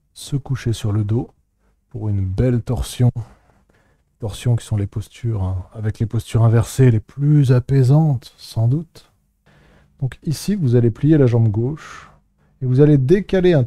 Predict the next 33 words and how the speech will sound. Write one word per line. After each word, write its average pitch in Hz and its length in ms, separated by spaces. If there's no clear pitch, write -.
tout 233 80
petit 185 240
peu 165 100
le 143 100
bassin 131 520
vers 113 320
la 110 100
gauche. - 720
Vous 127 160
ouvrez 180 200
le 156 100
bras 139 180
gauche 131 400
vers 113 160
la 107 100
gauche 156 680
et 131 80
avec 123 240
la 120 80
main 120 160
droite, 135 280
vous 117 140
allez 110 120
attraper 107 440
l'intérieur 120 720
du 110 120
genou 113 320
gauche 101 520
en 107 160
pliant 110 460
complètement 101 560
la 92 80
jambe. - 180